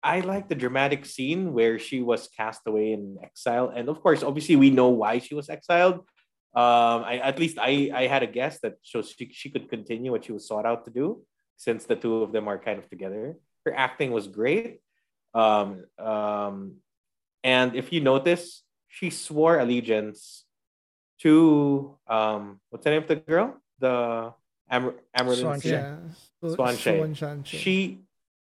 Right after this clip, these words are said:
Speaker 1: yeah, she, um, Moiraine,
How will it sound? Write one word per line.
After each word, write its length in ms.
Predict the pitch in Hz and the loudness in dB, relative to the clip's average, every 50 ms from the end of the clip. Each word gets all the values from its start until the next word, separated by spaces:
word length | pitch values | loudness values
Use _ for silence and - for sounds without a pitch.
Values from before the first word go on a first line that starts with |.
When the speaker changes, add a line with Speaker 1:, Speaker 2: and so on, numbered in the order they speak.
| _ _ | _ _
Speaker 1:
yeah, 460 | 120 120 113 107 104 101 98 95 98 95 - 104 | -4 -2 0 2 2 0 -2 -4 -8 -12 -16 -16
she, 520 | - - - - 214 226 226 202 147 - _ _ _ _ _ _ _ _ _ _ _ - | -12 -8 -4 -2 0 0 0 -2 -4 -8 _ _ _ _ _ _ _ _ _ _ _ -2
um, 420 | 123 120 120 117 110 110 104 98 - | 2 4 4 4 2 0 -4 -10 -6
Moiraine, 760 | 110 113 123 123 123 123 127 143 165 151 120 107 104 104 110 | -4 -2 -2 -2 -2 -2 -2 0 0 0 0 -2 -4 -6 -8